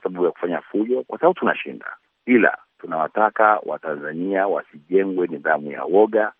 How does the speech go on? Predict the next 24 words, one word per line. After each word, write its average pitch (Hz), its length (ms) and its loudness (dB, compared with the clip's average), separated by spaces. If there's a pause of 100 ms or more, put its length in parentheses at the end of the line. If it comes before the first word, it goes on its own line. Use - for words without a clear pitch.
(140)
Tunavitaka 104 720 0
vyombo 85 320 -2
vyote 120 320 -2
vya 90 120 2
dola 67 360 -2 (300)
na 87 220 -2
wadau 98 420 4
wengine 113 300 0
wote 113 380 2
wanaohusika 95 840 2
na 85 180 -4
masuala 90 520 2
ya 80 80 2
usimamizi 87 580 -6
wa 85 140 -2
haki - 460 -6
katika - 540 -6 (420)
mchakato 85 400 -4
mzima 85 360 -4
wa 69 120 0
uchaguzi 71 420 -10
huu 104 400 0 (540)
wahakikishe 92 680 -2
kwamba 80 520 2